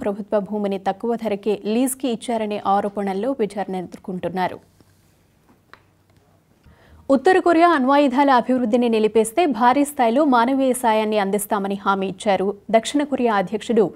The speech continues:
యూన్ సుక్ యోల్. అలానే ఉత్తర కొరియా మౌలిక వస్తుల రంగంలో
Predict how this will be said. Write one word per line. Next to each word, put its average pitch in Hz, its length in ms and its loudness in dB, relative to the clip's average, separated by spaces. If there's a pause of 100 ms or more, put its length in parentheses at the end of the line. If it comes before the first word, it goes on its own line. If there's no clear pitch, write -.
(260)
యూన్ 269 240 4
సుక్ - 240 -6
యోల్. 165 160 -4 (460)
అలానే 254 220 4 (140)
ఉత్తర 330 280 2
కొరియా 269 320 4
మౌలిక 262 400 2
వస్తుల 240 380 0
రంగంలో 202 340 0